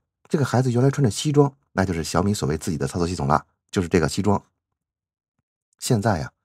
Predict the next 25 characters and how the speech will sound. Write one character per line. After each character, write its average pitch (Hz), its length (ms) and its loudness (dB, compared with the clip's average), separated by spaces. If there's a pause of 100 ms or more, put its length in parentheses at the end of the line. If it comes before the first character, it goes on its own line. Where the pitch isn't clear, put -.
(160)
雷 98 180 2
军 127 300 0
给 73 160 0
白 92 240 0
皮 117 160 -4
黑 117 160 -2
鬼 85 100 -4
的 67 80 -10
孩 71 220 -4
子 90 120 -8 (240)
脱 147 280 8
了 95 80 2
西 98 120 -4
装 95 180 0
了， 85 120 -4 (160)
因 113 160 2
为 110 80 0
中 113 140 -2
国 110 100 2
人 104 80 2
民 113 100 2
不 95 220 -6
接 110 140 2
受 104 160 2
了， - 120 -4